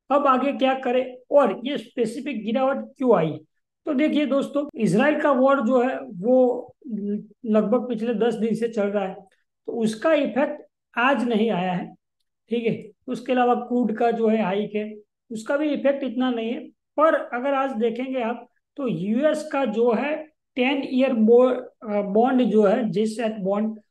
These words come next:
वो bond के अंदर आज जो है फ़ाइव परसेंट, वो पाँच परसेंट से ज्यादा bond आज चला गया है।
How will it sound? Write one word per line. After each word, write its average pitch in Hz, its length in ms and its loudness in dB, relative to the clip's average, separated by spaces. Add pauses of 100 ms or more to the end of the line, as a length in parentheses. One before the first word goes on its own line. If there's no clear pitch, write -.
(260)
वो 180 180 2 (140)
bond 262 360 0
के - 100 -2
अंदर 240 500 -2 (200)
आज 226 300 2
जो 214 220 2
है 262 180 2 (400)
फ़ाइव 269 220 0
परसेंट, 214 560 -6
वो 233 140 2 (140)
पाँच 277 300 0
परसेंट 247 300 -2
से 247 140 -2
ज्यादा 202 420 0
bond 233 360 2 (200)
आज 226 160 0
चला 214 300 0
गया 208 260 0
है। 208 120 -8